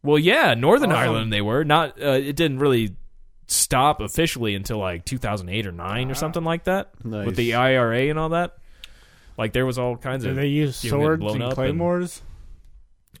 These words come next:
Speaker 1: Uh,
Speaker 3: <laughs> They use car bombs.
Speaker 1: they used car bombs, as far as I'm
Speaker 2: <laughs> Uh,
Speaker 1: aware. Uh, maybe claymores is in a, <laughs> is in a mine. I'm
Speaker 3: Lots
Speaker 1: not
Speaker 3: of car
Speaker 1: real
Speaker 3: bombs.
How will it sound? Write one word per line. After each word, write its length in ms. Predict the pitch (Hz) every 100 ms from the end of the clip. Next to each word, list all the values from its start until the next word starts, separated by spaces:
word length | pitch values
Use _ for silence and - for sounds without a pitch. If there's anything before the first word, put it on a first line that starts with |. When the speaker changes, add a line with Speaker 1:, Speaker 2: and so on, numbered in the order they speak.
| -
Speaker 1:
Uh, 580 | 110 107 95 87 82 78 - 131
Speaker 3:
<laughs> 180 | -
They 280 | 131 117 123
use 140 | 123 -
car 180 | 117
bombs. 580 | 120 110 107 107 - - - - -
Speaker 1:
they 100 | - 180
used 220 | 170 196
car 220 | 180 220
bombs, 320 | 170 120 113
as 140 | - 147
far 180 | 156 151
as 100 | 131
I'm 100 | 120
Speaker 2:
<laughs> 60 |
Uh, 40 | 101
Speaker 1:
aware. 400 | 147 175 123 113 113
Uh, 120 | 123
maybe 340 | 131 143 143
claymores 500 | 123 147 147 135 123
is 140 | 113 117
in 100 | 104
a, 260 | 92 87
<laughs> 20 | 143
is 720 | 127 - - - 170 139 127
in 100 | 123
a 60 |
mine. 560 | 98 113 220 214 - -
I'm 140 | - 151
Speaker 3:
Lots 20 |
Speaker 1:
not 120 | 147
Speaker 3:
of 60 | 147
car 160 | 175
Speaker 1:
real 80 | 156
Speaker 3:
bombs. 600 | 135 120 110 95 90 -